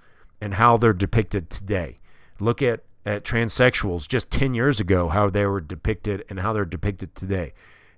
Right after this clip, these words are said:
And I'm not saying that's right or wrong. I don't care what you believe necessarily. That's a deba-, different debate for a different time. My point is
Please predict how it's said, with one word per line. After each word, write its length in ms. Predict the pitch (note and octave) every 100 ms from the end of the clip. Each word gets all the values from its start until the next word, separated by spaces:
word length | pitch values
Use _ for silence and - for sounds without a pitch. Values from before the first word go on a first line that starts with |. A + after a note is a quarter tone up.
| -
And 140 | A2+
I'm 80 | C3+
not 180 | F3 D3+
saying 260 | D#3 D3
that's 220 | B2 A2+ E2
right 280 | F#2+ C#3
or 80 | D3+
wrong. 360 | B2+ A#2 A#2 A2
I 40 |
don't 160 | G#2+ -
care 260 | A2+ A#2
what 260 | A2 A2+ -
you 160 | G#2+ A2
believe 760 | F#2 F2 G#2+ C3 A2 G2 F2+
necessarily. 960 | B2 G#2+ - G2 A2 G2+ G2 G2+ G2+ F#2+ - - - -
That's 180 | A2 A#2+
a 60 |
deba-, 400 | G#2 F#2 B2 -
different 300 | G#2 A#2 A2+
debate 280 | G#2 A2 A#2+
for 140 | - G#2
a 60 |
different 260 | G#2+ F#2+ F#2
time. 260 | A#2+ C3
My 140 | A2 G#2
point 340 | - E3+ D#3+
is 280 | C3+ A#2+